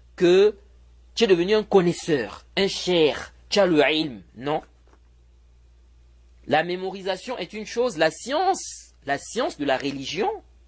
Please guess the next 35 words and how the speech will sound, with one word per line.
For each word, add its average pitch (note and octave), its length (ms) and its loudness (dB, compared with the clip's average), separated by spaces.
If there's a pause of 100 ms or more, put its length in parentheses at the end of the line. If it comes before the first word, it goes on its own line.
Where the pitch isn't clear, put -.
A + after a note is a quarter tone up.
(100)
des - 120 -12
ahkam, G3+ 520 -2
et C3 80 -4
cetera, E3 640 2
le, C3 220 -2 (160)
le C3 100 -6
divorce, B2 540 2
le A2 100 -6
mariage, D#3 720 0
comment B2+ 220 -8
on C#3+ 60 -6
prie, F#3 320 -8
les A#2 220 -6
ablutions, A2+ 560 -6
le C3+ 120 -4
tawhid, D#3 580 -6
les B2 80 0
masaïl D3+ 420 -6
dans C#3+ 100 -2
le C#3 100 -8
tawhid, D#3 460 -6
dans D#3 80 0
la A#2+ 180 4
aqidah, F#3 440 0 (320)
ça - 460 -4
c'est - 240 -12
une F#3+ 100 -10
chose. F3+ 420 -8 (1300)
C'est - 220 -10
une F#3 120 -2
autre B3 180 -2
chose. - 460 -2 (1700)
Ne B2+ 80 -4
confondez G#3+ 580 4
pas. G3 320 0